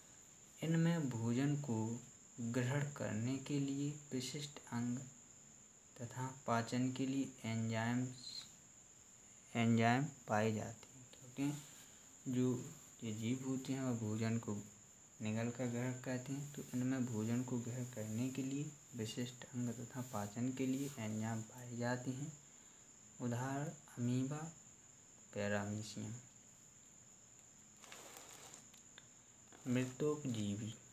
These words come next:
मृतोपजीवी पोषण। क्या है मृतोपजीवी पोषण? तो इस विधि में जीव अपने शरीर से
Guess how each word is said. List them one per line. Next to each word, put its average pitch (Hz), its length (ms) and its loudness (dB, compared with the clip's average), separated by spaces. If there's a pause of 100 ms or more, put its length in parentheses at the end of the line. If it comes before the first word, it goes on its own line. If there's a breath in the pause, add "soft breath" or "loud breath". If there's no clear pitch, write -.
(680)
मृतोपजीवी 123 1800 -2
पोषण। 104 560 -4 (400)
क्या 113 120 -4
है 113 120 0
मृतोपजीवी 123 680 2
पोषण? 127 360 -2 (500 loud breath)
तो - 80 -16 (140)
इस - 140 -6
विधि 117 400 2
में 113 280 2 (260)
जीव 160 500 2 (200)
अपने 131 540 2 (180)
शरीर 127 360 2
से 143 540 0